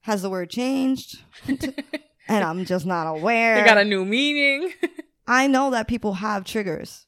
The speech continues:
Speaker 1: serious ones, to the point where they can't go outside or breathe or are immobilized.
Speaker 2: Mm,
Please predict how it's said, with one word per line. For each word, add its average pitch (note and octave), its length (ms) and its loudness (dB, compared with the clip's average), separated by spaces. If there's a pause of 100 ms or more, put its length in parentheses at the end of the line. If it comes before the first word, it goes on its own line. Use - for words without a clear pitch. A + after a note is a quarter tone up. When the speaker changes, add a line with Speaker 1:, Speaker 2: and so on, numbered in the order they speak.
(120)
Speaker 1:
serious A3 580 -4
ones, F3+ 280 -4
to G3+ 80 -2
the F3+ 80 2
point G3 260 -2
where F#3+ 160 0
they F#3+ 220 -2
can't F#3 320 -6
go F3+ 120 0
outside E3 680 0
or F3+ 220 -2
breathe E3 500 -2 (500)
or G3+ 260 4
are F#3+ 220 4
immobilized. F#3 960 -2
Speaker 2:
Mm, D#3 100 -18